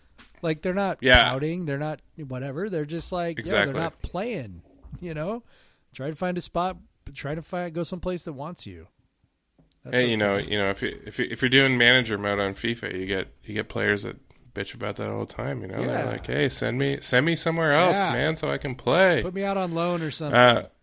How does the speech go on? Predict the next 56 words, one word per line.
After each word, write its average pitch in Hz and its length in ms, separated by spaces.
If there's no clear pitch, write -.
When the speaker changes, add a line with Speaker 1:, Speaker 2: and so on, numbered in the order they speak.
Speaker 1:
That's 254 220
what 262 100
we 127 60
Speaker 2:
yeah. 131 200
Speaker 1:
really 156 160
need 147 160
in 127 100
college 120 360
football. 101 420
Speaker 2:
<laughs> - 80
Speaker 1:
We 185 100
need 208 80
Speaker 2:
Loan 185 140
Speaker 1:
loans. 151 400
Speaker 2:
system. - 320
God, 123 320
just 180 260
make 151 300
them 156 240
even 139 320
more 120 300
like, 135 520
more 123 160
of 113 80
a, 117 180
a - 140
Speaker 1:
Yeah. 165 100
Speaker 2:
property 123 580
than 120 160
Speaker 1:
Ala-, 202 260
Speaker 2:
a, - 40
than 120 180
a 196 160
human. 175 180
Speaker 1:
Alabama, 165 560
you 180 100
know, 165 120
we 180 100
need, 190 240
we 175 160
need 180 180
Alabama 160 560
to 143 120
loan 147 260
us 143 240
a, 135 220
loan 147 260
us 143 160
a 135 40
guy. 135 180
Like, 147 320
like, 170 280
U 233 220
S 226 140
C's 220 200
got 175 300